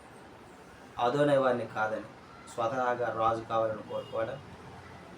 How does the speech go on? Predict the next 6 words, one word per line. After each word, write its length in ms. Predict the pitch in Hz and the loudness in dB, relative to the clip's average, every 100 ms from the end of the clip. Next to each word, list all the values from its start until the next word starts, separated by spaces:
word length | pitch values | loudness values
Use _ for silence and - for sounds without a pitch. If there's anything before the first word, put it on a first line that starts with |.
| - - | -16 -2
సమూయేలు 520 | - 135 151 156 151 131 131 - - - - - - - | 4 6 6 6 4 4 0 -6 -14 -14 -14 -14 -14 -2
సౌలును 460 | 120 123 135 135 123 - - - 113 | 2 4 4 2 0 -2 -10 -4 0
రాజుగా 420 | 113 110 113 107 - - | 0 0 -2 -2 -4 -10
అభిషేకించడం, 680 | - 120 107 113 - 127 - - - - - - - - - - - - - - - - - - - - 123 | -10 -8 -6 -6 -4 -4 -6 -10 -14 -14 -14 -14 -14 -14 -14 -14 -14 -14 -14 -14 -14 -16 -16 -14 -14 -4 -2
ఆ 20 | 117 | 2
తర్వాత 360 | 123 131 123 | 4 4 4